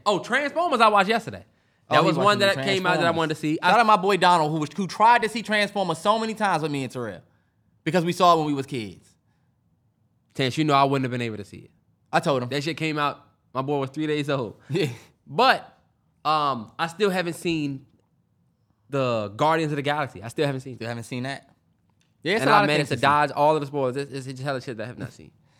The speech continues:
Speaker 2: I will say before we get into the pod, my week was definitely kinda event filled. We went to the Cirque Italia. It was like a water circus. It's kinda like Cirque du Soleil, but it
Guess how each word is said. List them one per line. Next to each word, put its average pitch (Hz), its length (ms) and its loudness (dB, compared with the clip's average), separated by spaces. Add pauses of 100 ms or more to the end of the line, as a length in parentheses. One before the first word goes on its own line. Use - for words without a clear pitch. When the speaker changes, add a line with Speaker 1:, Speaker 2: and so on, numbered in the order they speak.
(280)
Speaker 2:
I 156 80 4
will 196 180 0
say 202 180 -2
before 196 300 -2
we 202 100 -4
get 190 140 -2
into 190 160 -6
the 180 80 -4
pod, 175 360 0
my 180 180 2
week 175 420 -8
was 123 160 -8
definitely 165 300 -2
kinda 156 240 0
event 143 360 -2
filled. 160 240 0
We 156 80 0
went 147 200 -4
to 147 100 -6
the 113 380 -6 (360)
Cirque 170 420 -6
Italia. 160 560 2
It 151 40 2
was 147 120 -4
like 131 100 -4
a 127 60 -4
water 139 320 0
circus. 143 680 -4 (380)
It's - 100 -16
kinda 214 160 2
like 180 140 2
Cirque 175 220 -4
du 170 80 -4
Soleil, 165 380 0
but 127 260 0
it - 60 -14